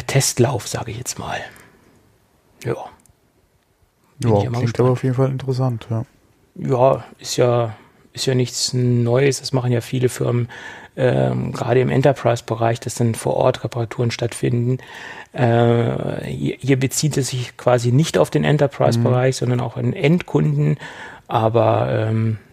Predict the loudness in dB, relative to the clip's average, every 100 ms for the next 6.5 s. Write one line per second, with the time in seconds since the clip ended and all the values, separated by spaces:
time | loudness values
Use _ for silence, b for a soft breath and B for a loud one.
0 | -6 -2 0 0 -2 -8 B B B _
1 | _ 0 2 4 2 _ -16 -16 B B
2 | B B B -6 -2 -2 0 2 2 4
3 | 4 4 0 -2 -2 0 -2 -4 -6 -4
4 | -2 0 0 2 0 -2 -2 -2 -2 -2
5 | -2 0 0 2 0 -2 -4 -2 -2 0
6 | -2 -2 -4 -6 -12